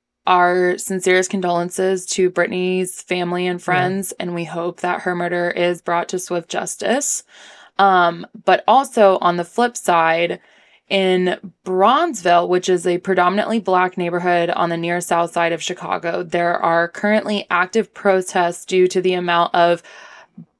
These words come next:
Speaker 1: Black, Indigenous, people of color, so bipoc women
Speaker 2: Mm-hmm.
Speaker 1: who are not having their cases covered in the news or eating, even getting the same amount of police attention due to the fact that they are women of color.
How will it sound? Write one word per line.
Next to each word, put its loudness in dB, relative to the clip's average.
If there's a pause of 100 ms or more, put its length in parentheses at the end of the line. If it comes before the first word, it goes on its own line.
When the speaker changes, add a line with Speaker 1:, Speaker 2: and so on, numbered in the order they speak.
(160)
Speaker 1:
Black, 4
Indigenous, -2
people -2
of 2
color, 2 (200)
so -6 (100)
bipoc -2 (140)
women 0
Speaker 2:
Mm-hmm. -4
Speaker 1:
who 4
are 4
not 2
having 0
their -2
cases -10
covered -2
in -4
the -4
news -6
or -4
eating, -4 (100)
even 2
getting 2
the -4
same -6
amount -4
of -10
police -10
attention -8
due -4
to -8
the -6
fact -4
that -10
they -4
are 0
women -6
of -6
color. -4